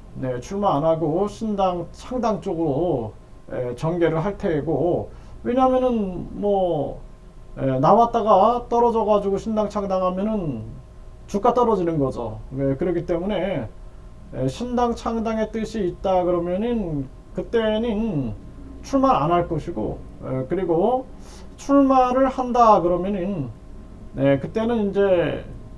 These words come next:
신당 창당이 아니라, 에, 다른 방법을 모색을 하겠죠. 네, 다른 방법을 모색을 해가지고 뭐 안철수,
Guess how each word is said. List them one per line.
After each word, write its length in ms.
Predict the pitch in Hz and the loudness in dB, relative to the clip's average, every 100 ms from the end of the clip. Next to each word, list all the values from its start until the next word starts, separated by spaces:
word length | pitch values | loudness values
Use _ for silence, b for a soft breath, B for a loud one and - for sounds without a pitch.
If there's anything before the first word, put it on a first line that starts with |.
| - | -12
신당 440 | 131 - 220 214 208 | -10 -4 0 2 2
창당이 400 | 214 208 202 202 | -2 0 0 2
아니라, 640 | 139 160 156 135 208 226 - - - - - | 2 2 2 2 2 0 -6 -16 -16 -18 -10
에, 160 | 120 123 | -8 0
다른 280 | 190 247 233 | 4 4 4
방법을 440 | 214 185 190 180 | 2 2 2 2
모색을 500 | 156 156 160 143 139 | 0 0 0 0 0
하겠죠. 720 | 135 170 156 - 127 139 151 143 - 117 | 0 -2 -4 -4 -2 0 -2 -6 -10 -6
네, 260 | 127 123 123 | -6 -4 -4
다른 220 | 143 151 | -2 0
방법을 360 | 147 143 143 | 0 2 0
모색을 460 | 143 131 139 135 143 | 0 0 0 0 0
해가지고 560 | 185 165 135 143 196 147 - B B B B B - - - - | 0 0 -2 -2 -4 -4 -8 B B B B B -18 -18 -18 -8
뭐 220 | 143 175 | 0 2
안철수, 1500 | 160 - 208 196 196 202 196 196 196 190 190 190 190 180 | 2 4 4 4 0 0 2 4 2 0 -2 0 0 0